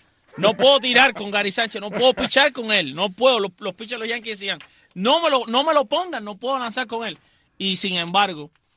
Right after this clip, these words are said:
cuando salió de los Yankees y empezó el tour por todas las Grandes Ligas,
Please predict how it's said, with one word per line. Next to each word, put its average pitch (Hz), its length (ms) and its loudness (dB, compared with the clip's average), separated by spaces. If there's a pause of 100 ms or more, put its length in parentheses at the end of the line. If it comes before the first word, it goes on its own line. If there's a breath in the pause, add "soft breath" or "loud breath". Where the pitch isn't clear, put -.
(220)
cuando 143 200 -6
salió 139 300 -4
de 294 60 2
los 254 140 0
Yankees 147 420 -8 (880)
y 135 140 -4
empezó 156 360 -4
el 220 120 -4
tour 247 220 -4
por 196 180 -6
todas 185 160 -2
las 190 120 0
Grandes 196 260 -6
Ligas, 143 280 -8